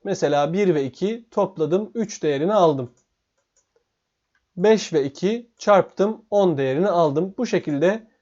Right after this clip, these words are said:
uygulamalarınızı, Windows Form uygulamalarınızı Excel'leştirebilirsiniz. Bir sonraki derste görüşmek üzere.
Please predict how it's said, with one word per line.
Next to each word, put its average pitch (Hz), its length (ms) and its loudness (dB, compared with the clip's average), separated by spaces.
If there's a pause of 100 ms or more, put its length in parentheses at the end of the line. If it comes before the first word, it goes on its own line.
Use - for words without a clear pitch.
(220)
uygulamalarınızı, 139 920 0 (280)
Windows 196 520 0
Form 214 340 2
uygulamalarınızı 135 1000 -2
Excel'leştirebilirsiniz. 175 1200 -4 (420)
Bir 240 80 -4
sonraki 160 380 0
derste 139 300 -2
görüşmek 165 420 -2
üzere. 160 280 2